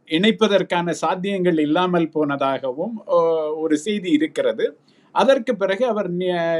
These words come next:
ரஜினிகாந்த் அரசியலுக்கு வருவார்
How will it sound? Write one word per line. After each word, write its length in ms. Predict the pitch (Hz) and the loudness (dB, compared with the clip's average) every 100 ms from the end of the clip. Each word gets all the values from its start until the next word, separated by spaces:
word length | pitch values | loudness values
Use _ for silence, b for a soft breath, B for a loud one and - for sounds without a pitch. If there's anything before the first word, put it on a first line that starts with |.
| 165 160 | 0 2
ரஜினிகாந்த் 760 | 175 311 311 247 220 214 214 180 - | 4 4 2 2 2 0 0 -2 -4
அரசியலுக்கு 720 | 147 208 - 208 180 160 156 | -6 -6 0 0 0 -2 -2
வருவார் 540 | 139 147 151 143 123 | 0 0 0 0 0